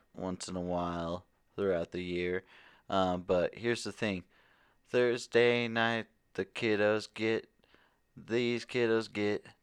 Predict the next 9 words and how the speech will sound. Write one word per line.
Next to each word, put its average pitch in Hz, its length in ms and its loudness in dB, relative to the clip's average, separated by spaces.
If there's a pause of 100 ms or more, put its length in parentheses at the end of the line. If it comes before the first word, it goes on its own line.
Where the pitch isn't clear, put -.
to 90 100 -4
stay 92 380 0
over 95 400 2
with 104 480 0 (520)
Grandma 92 580 -4
and 87 140 -8
Grandpa. 95 480 -2 (400)
Yeah, 101 160 -2
yeah. 90 760 -4